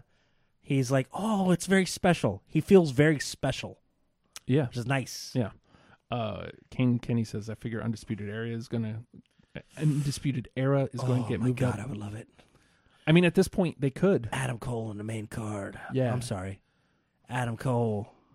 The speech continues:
Speaker 2: Baby!
Speaker 1: Yes, thank you for not
Speaker 2: They
Speaker 1: scaring the neighbors.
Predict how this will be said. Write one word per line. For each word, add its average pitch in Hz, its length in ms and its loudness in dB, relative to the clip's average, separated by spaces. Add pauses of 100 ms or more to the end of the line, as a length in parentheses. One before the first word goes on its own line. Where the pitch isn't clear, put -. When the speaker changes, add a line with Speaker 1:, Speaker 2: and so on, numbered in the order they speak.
(140)
Speaker 2:
Baby! 240 1120 0 (160)
Speaker 1:
Yes, 104 340 -8
thank 104 240 -8
you 98 120 -10 (140)
for 151 100 -6
not 135 60 2
Speaker 2:
They 175 100 8
Speaker 1:
scaring 175 280 6
the 98 60 -4
neighbors. - 420 -12